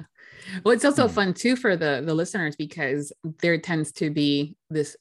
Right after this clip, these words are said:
Speaker 1: this is your normal talking voice. And then
Speaker 2: Mm-hmm.
Speaker 1: it's almost like you, almost like a position change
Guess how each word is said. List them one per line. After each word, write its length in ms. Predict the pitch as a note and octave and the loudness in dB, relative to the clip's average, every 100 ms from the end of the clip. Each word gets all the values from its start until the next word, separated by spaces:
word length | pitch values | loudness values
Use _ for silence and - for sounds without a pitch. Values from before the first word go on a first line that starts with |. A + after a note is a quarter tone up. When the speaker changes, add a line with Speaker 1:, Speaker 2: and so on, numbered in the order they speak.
| _ - | _ -6
Speaker 1:
this 240 | D3 C#3+ | -4 -2
is 120 | D3+ | 0
your 120 | C3+ B2+ | 0 2
normal 400 | E3 C4+ F3+ C3+ | 4 6 4 0
talking 440 | - D#3+ - F#3+ | -2 -4 -2 -2
voice. 500 | - - F#2+ D#3 - - | -4 -6 -6 -6 -8 0
And 220 | D#3 D3+ | 2 2
then 220 | D3+ D3+ | 4 2
Speaker 2:
Mm-hmm. 100 | D3 | 2
Speaker 1:
it's 120 | - | 0
almost 220 | G3 G3+ G3+ | 2 2 0
like 160 | F3+ | -2
you, 220 | E3 D3+ - _ _ _ | -2 -2 -6 _ _ _
almost 200 | F#3 G3 G#3 | -2 0 0
like 120 | E3 | -4
a 40 | |
position 500 | - D3 F#3 F#3 D#3 | -6 -2 0 0 -4
change 560 | C#3+ C#3 A#2 B2 - | -4 -8 -8 -8 -10